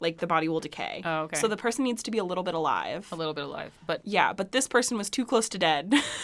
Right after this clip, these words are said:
Speaker 1: They would have died if they didn't put Wanda in the body.
Speaker 2: Okay.
Speaker 1: Yeah.
Speaker 2: So at the end of the movie, at the very, very end of the movie,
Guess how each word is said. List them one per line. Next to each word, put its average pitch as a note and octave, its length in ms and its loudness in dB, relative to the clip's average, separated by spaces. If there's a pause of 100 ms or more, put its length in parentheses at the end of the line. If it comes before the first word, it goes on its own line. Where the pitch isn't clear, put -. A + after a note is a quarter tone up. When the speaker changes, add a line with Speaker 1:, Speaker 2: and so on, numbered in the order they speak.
(760)
Speaker 1:
They A3 140 10
would B3 140 10
have B3 100 2
died G3+ 240 10
if G#3 80 -4
they F#3+ 100 2
didn't F#3+ 200 0
put F3+ 280 -2 (280)
Wanda E3+ 360 2
in D#3+ 460 -4 (380)
the E3 80 -4
body. D3+ 440 0 (240)
Speaker 2:
Okay. E3 300 -6 (540)
Speaker 1:
Yeah. - 280 0
Speaker 2:
So F#3+ 460 0 (1040)
at G3 120 0
the A3 120 2
end A3+ 140 0
of G3+ 40 -8
the F3+ 80 -4
movie, D#3 280 -4
at D#3 80 -8
the D#3+ 60 -10
very, E3 200 2
very D#3 240 -2
end C3+ 140 -4
of C3 40 -14
the C3+ 60 -12
movie, B2+ 320 -12